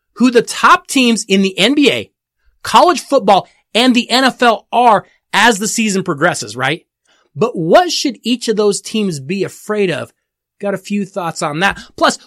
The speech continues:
we will have a very spooky Daily Dose Top five for you today as well. Got a number of things to get to today on the Dose.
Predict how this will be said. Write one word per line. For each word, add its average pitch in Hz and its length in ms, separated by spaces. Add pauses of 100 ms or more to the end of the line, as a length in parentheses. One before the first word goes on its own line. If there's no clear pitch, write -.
(100)
we 269 280
will 240 280
have 220 380
a 208 180
very 208 540
spooky 240 680
Daily 240 440
Dose 226 240
Top 240 280
five 254 340
for 247 80
you 240 120
today 247 380
as 202 260
well. 262 400 (360)
Got 196 200
a 208 60
number 208 380
of 190 160
things 214 320
to 190 80
get 202 260
to 208 80
today 185 240
on 180 80
the 165 80
Dose. 214 240